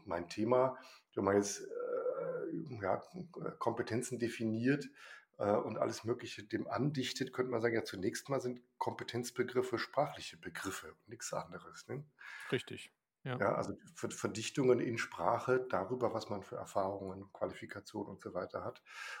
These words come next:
Speaker 1: Und deshalb auch die starke Erfordernis, dass man sich darüber verständigt,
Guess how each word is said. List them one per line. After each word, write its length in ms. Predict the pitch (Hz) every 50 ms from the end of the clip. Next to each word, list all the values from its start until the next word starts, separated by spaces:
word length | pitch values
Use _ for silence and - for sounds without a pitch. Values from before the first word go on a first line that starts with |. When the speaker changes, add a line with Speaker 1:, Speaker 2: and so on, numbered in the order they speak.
| - -
Speaker 1:
Und 200 | - - - -
deshalb 300 | 98 - - 107 101 -
auch 140 | - - -
die 220 | - 110 104 - -
starke 420 | - - - - 92 82 - - -
Erfordernis, 480 | - - - 110 107 104 107 107 101 -
dass 200 | - 101 - -
man 100 | 104 101
sich 120 | 104 -
darüber 260 | - 110 95 104 101
verständigt, 640 | - 98 - - - 117 120 120 117 104 - -